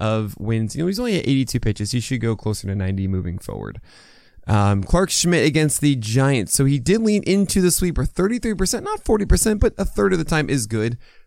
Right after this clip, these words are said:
Three point one innings, only seventy-six pitches, three earned runs, five hits, one walk,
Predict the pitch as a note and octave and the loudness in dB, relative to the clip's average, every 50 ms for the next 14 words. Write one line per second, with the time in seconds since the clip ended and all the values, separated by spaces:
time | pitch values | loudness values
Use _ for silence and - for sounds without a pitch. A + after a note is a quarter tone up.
0 | - - - F3 F3 F3+ F#3 F3 E3+ F3 D#3+ D#3 D3+ D3+ D3+ C#3 D3 C#3+ D3+ D3 | -6 -2 0 2 4 4 4 4 4 4 4 2 2 2 2 0 0 0 0 0
1 | - - D#3 D3 D3+ D3+ D3+ C#3+ D3+ C#3 - D3+ C#3 - - - - A2+ - - | 0 0 0 0 0 0 0 0 0 0 0 0 -2 -2 -2 -2 0 0 0 -2
2 | A2 G#2 - - B2+ C3 C3+ A#2+ A2+ A2+ A#2 A#2 - - A#2 A#2 A#2 A#2 - - | -2 -2 -2 0 0 0 0 0 0 0 -2 -2 -2 -2 -2 -2 -4 -4 -6 -6
3 | A#2 A2+ A#2 A2+ A2+ - - | -6 -4 -4 -6 -6 -8 -14